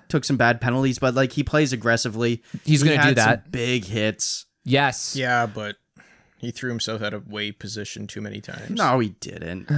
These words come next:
Speaker 1: He wasn't bad. Mark, you, you just hate on McCabe
Speaker 3: He
Speaker 1: so
Speaker 3: sucks.
Speaker 1: much.
Speaker 3: He sucks, man.
Speaker 1: He does not suck.
Speaker 3: Yes, he
Speaker 1: You need to
Speaker 3: does.
Speaker 1: watch him.
Speaker 3: I did watch him,
Speaker 1: No,
Speaker 3: and
Speaker 1: you
Speaker 3: he was out of
Speaker 1: don't. You
Speaker 3: position.
Speaker 1: just say he
Speaker 3: Dude,
Speaker 1: sucks.
Speaker 3: him and Hole were
Speaker 1: On
Speaker 3: the
Speaker 1: which
Speaker 3: reason on
Speaker 1: goal?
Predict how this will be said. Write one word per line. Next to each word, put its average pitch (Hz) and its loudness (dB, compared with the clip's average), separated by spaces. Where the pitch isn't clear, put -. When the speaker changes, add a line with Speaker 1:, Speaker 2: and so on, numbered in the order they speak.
Speaker 1:
He 139 2
wasn't 190 2
bad. 110 4
Mark, 160 2
you, 175 0
you 240 2
just - 0
hate 131 2
on 135 2
McCabe 120 0
Speaker 3:
He 135 0
Speaker 1:
so 139 4
Speaker 3:
sucks. 123 2
Speaker 1:
much. 110 2
Speaker 3:
He 180 -2
sucks, - -4
man. 107 -10
Speaker 1:
He 208 4
does 180 4
not 139 4
suck. 131 2
Speaker 3:
Yes, - -12
he 123 2
Speaker 1:
You 160 6
need 185 4
to 220 4
Speaker 3:
does. 156 4
Speaker 1:
watch 151 2
him. 87 -2
Speaker 3:
I 123 0
did 117 -8
watch 107 -8
him, 175 2
Speaker 1:
No, 277 6
Speaker 3:
and 339 2
Speaker 1:
you 311 6
Speaker 3:
he 196 0
was 160 0
out 247 2
of 349 4
Speaker 1:
don't. 392 4
You - 6
Speaker 3:
position. 170 2
Speaker 1:
just 262 4
say 311 6
he 302 2
Speaker 3:
Dude, 294 2
Speaker 1:
sucks. 285 4
Speaker 3:
him 247 4
and 294 0
Hole 226 6
were 170 2
Speaker 1:
On 196 6
Speaker 3:
the 190 2
Speaker 1:
which 240 4
Speaker 3:
reason 220 0
on 175 -2
Speaker 1:
goal? 127 2